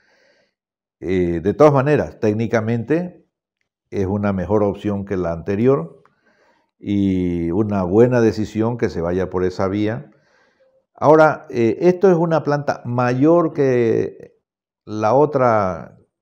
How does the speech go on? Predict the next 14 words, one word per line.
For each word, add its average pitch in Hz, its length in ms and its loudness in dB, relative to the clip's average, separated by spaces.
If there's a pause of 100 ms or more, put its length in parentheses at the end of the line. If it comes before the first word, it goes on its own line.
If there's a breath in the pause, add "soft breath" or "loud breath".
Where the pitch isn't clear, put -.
(100)
que - 120 -10
nos 95 160 -6
había 113 200 0
mencionado 139 720 0
o 131 80 4
es 120 80 6
una 117 300 -4
planta 110 280 -2
igual 147 360 2
o 143 40 -2
una 120 200 -6
planta 107 260 -4
más 101 220 -4
chica? 165 580 -6